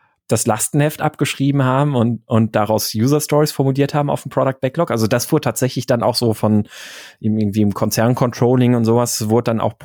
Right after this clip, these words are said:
geprüft, beziehungsweise Project Management Office, die haben dann tatsächlich unser Product Backlog durchgelesen und, äh, überprüft, ob das denn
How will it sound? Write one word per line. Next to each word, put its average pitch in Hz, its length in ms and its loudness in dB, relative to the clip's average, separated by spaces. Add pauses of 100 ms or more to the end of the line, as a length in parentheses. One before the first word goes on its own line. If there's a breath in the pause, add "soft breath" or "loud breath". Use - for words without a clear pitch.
(120)
geprüft, 127 420 2
beziehungsweise 107 560 0
Project 117 400 -4
Management 127 560 0
Office, - 440 0
die 113 120 0
haben 127 100 2
dann 123 120 2
tatsächlich 120 520 -4
unser 120 200 -2
Product 120 360 -2
Backlog - 360 -4
durchgelesen 143 640 0 (920 loud breath)
und, 127 460 0 (600)
äh, 135 240 0
überprüft, 135 480 0
ob 143 180 -2
das - 460 -2
denn 120 360 2